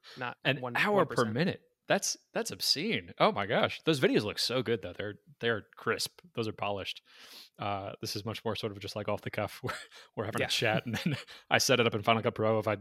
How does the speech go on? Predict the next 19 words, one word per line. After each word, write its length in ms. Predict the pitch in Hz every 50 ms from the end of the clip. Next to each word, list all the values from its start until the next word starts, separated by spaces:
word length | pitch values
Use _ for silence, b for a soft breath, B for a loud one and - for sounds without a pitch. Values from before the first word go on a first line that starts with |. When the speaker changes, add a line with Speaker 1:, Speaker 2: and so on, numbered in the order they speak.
| -
Speaker 1:
I 120 | - 110 98 - -
click 200 | - 113 104 -
between 320 | - 104 107 110 110 107
the 120 | 101 101 -
three 140 | - 104
different 200 | 98 98 104 95
angles 320 | 98 98 101 101 98 95 98
and, 240 | 98 95 95 - -
uh, 500 | - 95 95 95 - - - 101 101 - - - - - - - - -
I 100 | - 101 92 98 - _ -
was 100 | 110 107
able 140 | 107 107 101
to 100 | 104 -
edit 180 | 101 98 90
it 120 | 95 95 - -
almost 320 | - 98 98 95 - - 101
in 100 | 95 90
real 220 | 92 - 98 -
time. 240 | - 101 98 98